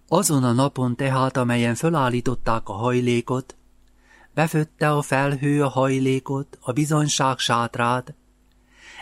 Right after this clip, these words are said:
estétől azonban olyan valami volt a hajlék fölött, mint a tűz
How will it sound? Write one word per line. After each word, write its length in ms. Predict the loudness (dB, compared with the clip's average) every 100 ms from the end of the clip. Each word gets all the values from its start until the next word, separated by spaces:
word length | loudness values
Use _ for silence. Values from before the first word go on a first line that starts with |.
| -6
estétől 680 | -4 -2 -2 0 0 0 0
azonban 520 | 2 2 2 0 0
olyan 380 | 0 2 2 2
valami 440 | 2 2 2 0
volt 320 | 2 2 2 -2
a 40 |
hajlék 540 | -2 0 2 2 0
fölött, 360 | 0 0 0 -2
mint 240 | -4 -2
a 140 | -4 -4
tűz 480 | -2 0 0 -4 -8